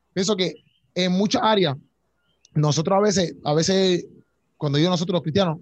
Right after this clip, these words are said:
pienso que, que a veces, la mayoría de veces no, no, no nos apoyamos, es, o, o no se ve el apoyo, es más, a veces más por, por,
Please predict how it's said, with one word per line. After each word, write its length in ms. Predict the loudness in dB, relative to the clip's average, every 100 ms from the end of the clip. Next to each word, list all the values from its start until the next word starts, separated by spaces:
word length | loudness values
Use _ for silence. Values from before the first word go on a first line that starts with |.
| -4
pienso 240 | 0 0
que, 300 | 0 2 2
que 120 | 2
a 60 | 2
veces, 220 | 0 0 -2 0
la 120 | 0
mayoría 300 | 2 2 2
de 40 | 0
veces 180 | -2
no, 160 | -2 0
no, 240 | -2 -4 -14 _ -2
no 140 | 2
nos 100 | 2
apoyamos, 500 | 4 2 2 2 0
es, 60 | -2 _ _ _ _
o, 240 | -4 -4 -4 _
o 140 | 0
no 100 | 2
se 120 | 2 2
ve 60 |
el 80 | 2
apoyo, 500 | 0 2 2 2 0 -4 -18 _
es 120 | -4
más, 200 | -2 0
a 20 | 0
veces 220 | 0 -4 -4
más 240 | -2 -2
por, 240 | 0 0 0
por, 200 | 0 0